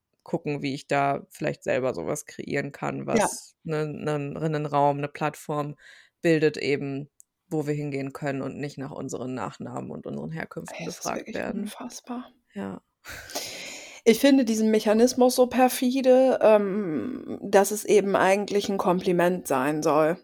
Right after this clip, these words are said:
Speaker 1: Ja,
Speaker 2: Das
Speaker 1: aber
Speaker 2: ist
Speaker 1: das ist,
Speaker 2: daran
Speaker 1: das, also, das ist halt einfach 'n Non-Kompliment so, ne? Das
Speaker 2: Ja.
Speaker 1: ist halt, ja, dachtest du, aber <laughs> ist es nicht. <laughs>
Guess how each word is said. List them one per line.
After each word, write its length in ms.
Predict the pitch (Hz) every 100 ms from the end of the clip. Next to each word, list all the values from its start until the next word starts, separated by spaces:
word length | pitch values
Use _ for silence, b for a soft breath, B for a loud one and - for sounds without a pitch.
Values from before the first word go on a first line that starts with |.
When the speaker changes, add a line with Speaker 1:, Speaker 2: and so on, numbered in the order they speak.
| _
Speaker 1:
Ja, 240 | 190 160 143
Speaker 2:
Das 140 | 185 -
Speaker 1:
aber 160 | 170 156
Speaker 2:
ist 100 | 160
Speaker 1:
das 20 |
ist, 80 | 180
Speaker 2:
daran 340 | 180 180 185 - _ _
Speaker 1:
das, 280 | - 135 - -
also, 240 | 135 135
das 100 | 131
ist 120 | 135 151
halt 160 | 135
einfach 240 | 131 131 147
'n 140 | 143
Non-Kompliment 1000 | 143 143 143 - - 127 131 - 117 -
so, 220 | - 80 78
ne? 180 | 226
Das 160 | 180 -
Speaker 2:
Ja. 20 |
Speaker 1:
ist 180 | - -
halt, 260 | - - -
ja, 300 | - - - _ _
dachtest 480 | 160 151 - 135 -
du, 200 | 110 -
aber 340 | 127 139 -
<laughs> 1120 | 165 - - 170 - 269 - - - - 330
ist 180 | 185 160
es 140 | 160
nicht. 380 | 156 - - -
<laughs> 600 | 247 247 - - - -